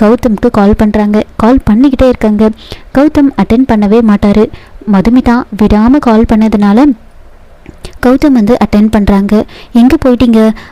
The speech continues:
ஆ, நானும் ஆஃபீஸ்க்கு வரேன், என்னை விட்டுட்டு எங்க போனீங்க நீங்க?" அப்படின்னு கேட்க, "எனக்கு ஒரு முக்கியமான மீட்டிங் இருக்கு, நான் அப்புறம் பண்றேன்" அப்படின்னு சொல்லிட்டு ஃபோனை வச்சிடுறாங்க. இதுவே மதுமிதாக்கு ஒரு மாதிரி ஆயிடுது. பாட்டி வந்து பேசும்போது கூட மதுமிதா ஒரு மாதிரி ஆயிடுவாங்க. இதெல்லாம் பார்த்துட்டு இருந்த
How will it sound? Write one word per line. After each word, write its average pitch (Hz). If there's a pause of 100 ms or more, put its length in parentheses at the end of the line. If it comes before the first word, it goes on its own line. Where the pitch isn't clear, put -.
ஆ, 202
நானும் 240
ஆஃபீஸ்க்கு 262
வரேன், 208
என்னை 220
விட்டுட்டு 269
எங்க 240
போனீங்க 233
நீங்க?" 208
அப்படின்னு 208
கேட்க, 214
"எனக்கு 202
ஒரு 196
முக்கியமான 247
மீட்டிங் 226
இருக்கு, 208 (340)
நான் 208
அப்புறம் 262
பண்றேன்" 220
அப்படின்னு 208
சொல்லிட்டு 202
ஃபோனை 214
வச்சிடுறாங்க. 208 (100)
இதுவே 294
மதுமிதாக்கு 247
ஒரு 202
மாதிரி 226
ஆயிடுது. 214 (400)
பாட்டி 285
வந்து 254
பேசும்போது 220
கூட 214
மதுமிதா 220
ஒரு 202
மாதிரி 202
ஆயிடுவாங்க. 202 (320)
இதெல்லாம் 302
பார்த்துட்டு 262
இருந்த 226